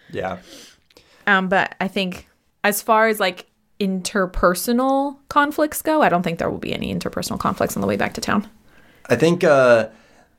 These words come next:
Speaker 1: one thing that does happen is at a certain point, um, Sorrel and Akreya kind of, like, go off to the side. Like, they, they go a little distant from you.
Speaker 2: Uh-huh.
Speaker 1: And you can s-, hear them, like,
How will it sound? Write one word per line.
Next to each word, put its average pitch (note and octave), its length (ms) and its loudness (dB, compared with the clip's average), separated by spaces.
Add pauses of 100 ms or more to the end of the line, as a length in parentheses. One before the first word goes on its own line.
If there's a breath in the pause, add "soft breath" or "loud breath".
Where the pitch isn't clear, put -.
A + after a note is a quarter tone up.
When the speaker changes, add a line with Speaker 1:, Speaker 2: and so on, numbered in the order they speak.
Speaker 1:
one D3+ 400 2
thing F3 180 0
that C3+ 140 0
does A#2 200 2
happen G#2 400 -4
is G#2 560 -6
at G#2 260 -2
a G#2 40 -8
certain A2 360 -2
point, G2 420 -8 (480 soft breath)
um, G2+ 500 0
Sorrel G#2+ 500 2
and G#2+ 120 -2
Akreya G#2 400 0
kind G2+ 200 -2
of, G2 60 -6
like, F#2+ 340 -6 (360 soft breath)
go G#2 260 0
off G2 320 0
to A#2 80 -4
the G2+ 120 -4
side. G2+ 360 0
Like, G2 160 -2
they, G2 220 -6
they F#2+ 480 -6 (260)
go G2+ 340 2
a G2+ 100 0
little G2+ 360 0 (120)
distant A#2 500 0
from D#3 160 0
you. F3+ 180 4
Speaker 2:
Uh-huh. F#3+ 360 0 (120)
Speaker 1:
And A2 340 0
you G#2+ 160 -4
can A2+ 280 -2
s-, - 540 -8
hear D3 300 2
them, B2 200 2
like, G2 300 -4